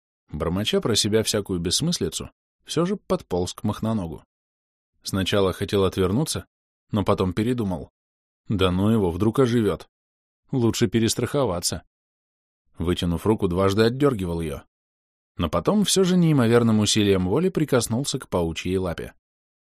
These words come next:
Боги, и кому в голову пришла мысль создать столь отвратительных тварей? Так мало еще было размера с ладонь. В древнире они почти с собаку. И кто знает, может быть, есть особи и покрупнее.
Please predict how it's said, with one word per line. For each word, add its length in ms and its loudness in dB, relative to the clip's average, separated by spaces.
Боги, 680 -2
и 120 0
кому 400 4
в 120 0
голову 340 4
пришла 360 2
мысль 320 2
создать 440 2
столь 240 0
отвратительных 640 -2
тварей? 480 -6
Так 200 4
мало 240 4
еще 260 6
было 240 6
размера 440 6
с 120 0
ладонь. 440 0
В 140 -2
древнире 500 8
они 160 6
почти 360 2
с 80 4
собаку. 560 0
И 160 2
кто 280 4
знает, 360 0
может 300 4
быть, 180 2
есть 260 4
особи 320 2
и 60 2
покрупнее. 760 -2